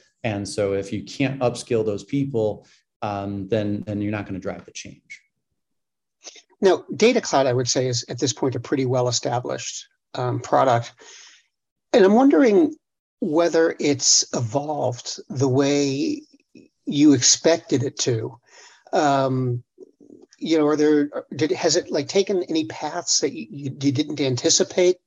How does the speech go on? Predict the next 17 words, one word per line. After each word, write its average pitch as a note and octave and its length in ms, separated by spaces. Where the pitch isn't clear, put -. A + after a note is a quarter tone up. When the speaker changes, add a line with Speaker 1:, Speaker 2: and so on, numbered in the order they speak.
Speaker 2:
And, B2 320
you - 440
know, D3 80
wh-, D3+ 440
what D#3+ 280
were E3 180
they? D#3 160
How C#3+ 180
did D3 140
it C#3+ 80
happen? C3+ 760
Or C#3+ 440
did C3+ 140
it B2+ 80
just C3 220
sort C#3 160
of B2 220